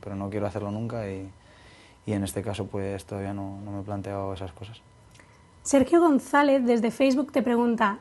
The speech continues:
Speaker 2: ¿es verdad que no jugaste en Oviedo porque no había parada de au-, de autobús y en Gijón sí?
Speaker 1: <laughs>
Speaker 2: Esta me hace mucha gracia.
Speaker 1: No, bueno, es una historia muy larga que, bueno, cuando tenía nueve años, pues, el Oviedo,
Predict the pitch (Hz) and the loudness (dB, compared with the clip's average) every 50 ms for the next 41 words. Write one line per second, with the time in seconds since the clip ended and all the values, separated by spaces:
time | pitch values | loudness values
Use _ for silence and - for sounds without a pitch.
0 | - _ - 240 220 269 311 349 359 370 370 370 339 349 339 - 311 277 330 311 | -8 _ 0 2 4 6 6 6 6 4 6 8 8 8 8 6 6 6 6 4
1 | 320 - 311 302 302 262 277 294 294 294 294 226 226 262 254 254 262 233 226 233 | 4 4 6 6 6 6 6 6 6 6 6 6 4 2 2 2 2 2 4 4
2 | 240 269 294 294 254 277 269 277 269 269 262 262 247 247 240 247 247 254 254 - | 6 6 4 4 4 4 2 4 2 2 2 2 2 2 2 2 0 -2 -6 -8
3 | - - 247 262 269 262 262 - 240 214 254 262 247 262 - - - 254 247 240 | -2 2 4 4 4 4 2 2 2 4 4 4 4 2 -2 -4 0 2 2 2
4 | 233 - 254 220 - 269 247 240 - - 269 359 370 - - - - - - _ | 2 0 -4 -2 0 2 2 2 2 0 0 -2 -2 -6 -14 -20 -20 -20 -20 _
5 | _ _ - - - - - - - - - 214 - 294 277 269 254 - 254 226 | _ _ -12 -10 -10 -10 -6 -8 -6 -4 -6 -4 0 0 2 2 2 2 2 2
6 | 220 233 214 202 214 226 - 233 202 190 175 - - - - - - - 120 120 | 2 2 4 4 4 2 2 2 0 0 -2 -6 -12 -16 -20 -16 -6 -2 0 2
7 | 131 127 127 120 117 117 120 123 117 113 107 101 - 117 113 113 110 107 107 104 | 4 6 6 6 6 4 2 0 0 -2 -4 -6 -6 -6 -6 -6 -4 -4 -6 -6
8 | - - 107 104 107 101 101 101 98 107 104 101 101 107 110 113 117 113 113 113 | -4 -4 -2 0 0 2 0 0 0 -2 -2 0 0 2 2 2 2 2 4 2
9 | 110 110 110 113 107 110 107 101 98 98 101 104 107 117 117 113 120 123 _ - | 2 2 0 -4 -6 -6 -4 -4 -2 -2 -2 -4 -4 -4 -6 -8 -10 -14 _ -12
10 | 107 101 101 101 101 101 104 107 104 107 110 110 110 110 113 113 113 110 110 113 | -10 -8 -8 -6 -4 -4 -4 -4 -4 -2 -2 -2 0 0 2 2 2 4 2 2
11 | 117 123 127 123 113 - 113 107 - - 113 107 104 107 110 110 110 110 110 110 | 2 2 2 0 0 -2 -4 -4 -2 0 0 2 2 4 4 4 4 4 2 0